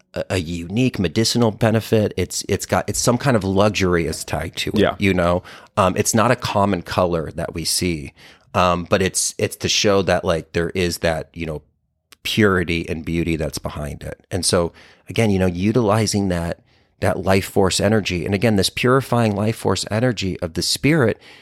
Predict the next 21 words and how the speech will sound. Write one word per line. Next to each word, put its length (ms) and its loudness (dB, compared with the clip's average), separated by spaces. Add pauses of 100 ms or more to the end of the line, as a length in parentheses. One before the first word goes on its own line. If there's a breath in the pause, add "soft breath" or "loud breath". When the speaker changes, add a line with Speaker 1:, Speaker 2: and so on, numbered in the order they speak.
(140)
Speaker 1:
is 120 0
also 240 4
what 200 0
purifies 580 -2
us. 420 -6
And 120 4
it 120 0
breaks 520 0
the 100 -2
barriers 880 0 (320 loud breath)
that 160 0
we 140 4
put 300 0
in, 300 2
which 180 0
are 80 2
the 100 -2
blocks 720 0 (360 loud breath)
that 140 0
restrict 800 0
our 380 2